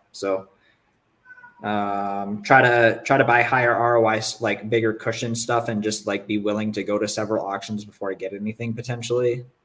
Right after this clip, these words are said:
Um, I think that'll be a, a good thing long term. And then even if I sell something for a loss, like, I think it'll be good to go through the process of, like, "Okay, I bought a property,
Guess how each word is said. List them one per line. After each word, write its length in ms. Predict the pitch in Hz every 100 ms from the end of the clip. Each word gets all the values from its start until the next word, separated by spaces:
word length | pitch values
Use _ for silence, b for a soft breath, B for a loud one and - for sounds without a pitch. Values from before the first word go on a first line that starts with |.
| _ _ _ _ -
Um, 320 | 98 95 95
I 80 | 98
think 260 | 101 101 98
that'll 480 | 95 95 92 90 _ _ _ _ _ -
be 120 | 98 90 92 -
a, 40 |
a 40 | 101
good 240 | 113 107
thing 200 | 110 101
long 220 | 98 101
term. 360 | 101 107 104 107
And 120 | 120 143
then 100 | 143
even 220 | 143 170
if 100 | 165
I 100 | 143
sell 280 | 127 123 117
something 360 | 123 110 113 110
for 140 | 113
a 60 | 104
loss, 360 | 98 98 104 104
like, 160 | 95
I 40 | 95
think 160 | 104
it'll 100 | 101 95
be 120 | 87
good 280 | 90 90 -
to 80 | 87
go 220 | 95 90
through 160 | 104 90
the 100 | 87
process 480 | 90 87 - 92
of, 140 | 92 95
like, 240 | 90 - _ _ _ _ -
"Okay, 280 | 110 123 110
I 120 | 101
bought 200 | 110 117
a 60 | 117
property, 760 | 113 110 110 101 98 95 -